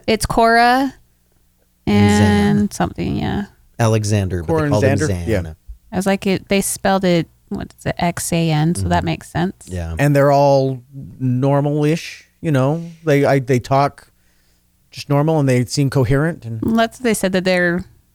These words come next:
Speaker 1: they're just improved.
Speaker 3: Yeah.
Speaker 2: Except
Speaker 3: Amos is the same
Speaker 2: for
Speaker 3: way now?
Speaker 2: Except for
Speaker 1: And they know things.
Speaker 2: momentary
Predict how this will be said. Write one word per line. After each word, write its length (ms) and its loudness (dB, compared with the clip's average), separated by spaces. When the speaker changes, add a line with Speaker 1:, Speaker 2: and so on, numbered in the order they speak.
Speaker 1:
they're 140 2
just 340 -2
improved. 760 0
Speaker 3:
Yeah. 240 0
Speaker 2:
Except 360 0
Speaker 3:
Amos 180 2
is 120 0
the 80 2
same 220 4
Speaker 2:
for 80 4
Speaker 3:
way 100 2
now? 240 -2
Speaker 2:
Except 480 -2
for 100 -4
Speaker 1:
And 140 4
they 100 6
know 300 4
things. 360 -2
Speaker 2:
momentary 1300 2